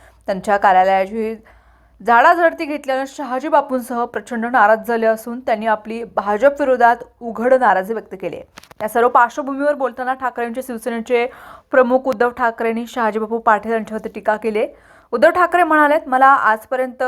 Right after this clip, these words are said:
अशी एक निवडणूक दाखवा की शिवसेनेनं पैसे देऊन मत विकत घेतलंय, पण आता नगर परिषद निवडणूक बघा, सगळीकडे पैसे फेकून मत विकत घेतली जात आहेत." दरम्यान यावेळी शहाजीबापू यांच्या संदर्भात बोलताना ते म्हणालेत, आपल्यातला एक गद्दार गेला,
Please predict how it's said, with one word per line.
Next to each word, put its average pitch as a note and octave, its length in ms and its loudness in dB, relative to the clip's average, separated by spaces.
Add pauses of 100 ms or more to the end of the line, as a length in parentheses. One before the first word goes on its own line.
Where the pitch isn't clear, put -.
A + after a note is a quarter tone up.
(200)
अशी G#3+ 260 -8
एक B3 180 -8
निवडणूक A3+ 460 0
दाखवा A3+ 400 2
की A#3 180 -14
शिवसेनेनं A#3 680 -4 (480)
पैसे C#4+ 320 4
देऊन D4 320 4
मत B3+ 360 2
विकत B3 220 -6
घेतलंय, A3 460 -4
पण G#3+ 180 -2
आता G#3 200 0
नगर G#3+ 240 0
परिषद B3 360 -6
निवडणूक A3+ 400 -4
बघा, G#3+ 320 2 (100)
सगळीकडे A3 400 -4
पैसे G3+ 400 -6
फेकून A3+ 380 -6
मत G#3 260 -2
विकत G3+ 340 -2
घेतली A#3+ 340 -2
जात G#3 260 2
आहेत." G3 120 2 (880)
दरम्यान C4+ 280 2
यावेळी E4 260 4
शहाजीबापू C#4+ 520 0
यांच्या C4+ 260 -2
संदर्भात B3 420 0
बोलताना A3+ 360 0
ते A3+ 80 -4
म्हणालेत, G#3+ 320 0 (120)
आपल्यातला G#3 400 0
एक G3+ 200 -4
गद्दार G#3+ 380 4
गेला, A#3 320 0